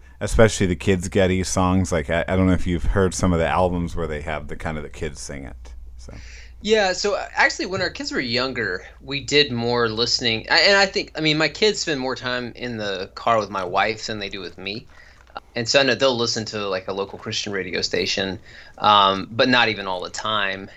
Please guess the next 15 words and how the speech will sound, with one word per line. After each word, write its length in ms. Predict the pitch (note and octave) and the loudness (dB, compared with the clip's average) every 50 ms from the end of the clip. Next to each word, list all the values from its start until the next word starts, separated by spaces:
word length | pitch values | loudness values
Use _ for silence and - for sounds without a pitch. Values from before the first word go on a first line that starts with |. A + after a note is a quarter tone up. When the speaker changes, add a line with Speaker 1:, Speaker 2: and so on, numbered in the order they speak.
| - - - - | -20 -20 -18 -10
Speaker 2:
And 440 | A#2+ A2+ G#2+ G#2 G#2 G2+ G2+ G2 - | -4 -2 -2 -2 -2 -4 -6 -10 -12
we 200 | A#2+ D3 E3+ G3 | -8 -2 0 2
used 220 | F#3+ E3+ D3+ - - | 4 4 4 4 2
to 80 | C3 | 2
listen 280 | A2 A#2 A2+ - B2 A2 | 2 2 -2 0 -2 -2
to 120 | G#2 G2+ | -4 -4
s-, 280 | - - - - - _ - | -4 -4 -4 -4 -6 _ -4
C 220 | - - B2 A2+ | -4 0 0 0
Ds 260 | G#2 G#2 G#2 G2 F#2+ | 0 0 -2 -2 0
like 160 | G#2+ F#2+ F#2+ | 2 2 2
Sovereign 360 | - - A2+ G#2 G2+ G#2 G2+ F2+ | 4 4 4 4 2 0 -4 -4
Grace, 580 | F#2+ F#2+ F#2+ F#2+ F#2+ F#2+ - - - - - - - - _ - | -2 0 0 0 -2 -4 -6 -8 -8 -10 -12 -20 -20 -20 _ -6
um, 560 | - G2+ F#2+ F#2 F#2 F2+ F2+ F2+ F2+ F#2 - - _ - _ _ _ _ - - _ _ _ _ _ - - - - - - - | -2 0 2 2 2 0 -2 -4 -8 -12 -14 -16 _ -20 _ _ _ _ -20 -20 _ _ _ _ _ -10 -10 -10 -10 -16 -10 -8
and, 540 | A#2 G#2+ G2+ G2 F#2+ G2 G2 G2 F#2+ - | -6 -4 -2 -2 -2 -2 -4 -4 -6 -4
uh, 540 | G#2 F#2 F2+ F2 F2 F2+ F#2 F#2 F2 F2+ F#2 | -2 -2 -2 0 0 -2 -2 -2 -2 -4 -4